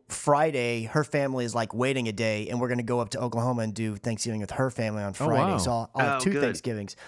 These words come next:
Speaker 1: So even
Speaker 3: Yeah.
Speaker 1: if we were Black Friday people, we probably wouldn't be this year because we're going up there as
Speaker 3: Sure.
Speaker 1: well.
Speaker 2: Yeah.
Speaker 3: Sure.
Speaker 1: Um, but the plan right now is we're probably gonna come home on Saturday, and likely on Saturday evening or maybe sometime during the day Sunday is when we'll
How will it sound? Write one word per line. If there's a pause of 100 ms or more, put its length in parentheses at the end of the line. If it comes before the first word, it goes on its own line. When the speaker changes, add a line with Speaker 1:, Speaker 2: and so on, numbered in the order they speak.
(140)
Speaker 1:
So
even
Speaker 3:
Yeah.
Speaker 1:
if
we (280)
were
Black
Friday
people,
we
probably
wouldn't
be
this
year
because
we're
going
up
there
as
Speaker 3:
Sure.
Speaker 1:
well. (240)
Speaker 2:
Yeah.
Speaker 3:
Sure.
Speaker 1:
Um, (420)
but
the
plan
right
now
is
we're
probably
gonna
come
home
on
Saturday,
and (600)
likely
on
Saturday
evening
or
maybe
sometime
during
the
day
Sunday
is
when
we'll